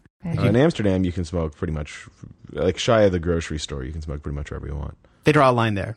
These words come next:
Speaker 3: No, no,
Speaker 2: Yeah.
Speaker 3: no smoking in the grocery store.
Speaker 2: Right, right. But no, it, it's, uh, everywhere you go, the patios all have ashtrays sitting out.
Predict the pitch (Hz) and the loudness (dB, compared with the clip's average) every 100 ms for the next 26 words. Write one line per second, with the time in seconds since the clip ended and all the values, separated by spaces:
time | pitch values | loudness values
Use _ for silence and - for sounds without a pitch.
0 | - 117 113 - 135 123 127 143 - 131 | -4 -2 -2 -4 0 4 6 6 4 2
1 | 117 110 98 - 95 - 101 - - - | 2 0 -2 -6 -12 -12 -16 -18 -20 -6
2 | 87 76 57 233 233 - 156 160 - 147 | -2 -2 0 2 4 6 6 6 8 8
3 | 127 139 127 120 113 107 101 95 87 - | 8 6 6 6 8 8 8 6 2 -10
4 | _ - 92 - 107 101 107 101 95 92 | _ -14 -12 -4 0 2 2 4 4 2
5 | 85 87 90 82 80 92 85 85 82 82 | 2 2 2 0 -2 -2 0 0 0 0
6 | 80 82 76 78 - 90 80 - 80 80 | -2 -2 -2 -4 -6 -6 -4 -6 -6 -4
7 | 76 78 76 - | -2 -4 -6 -10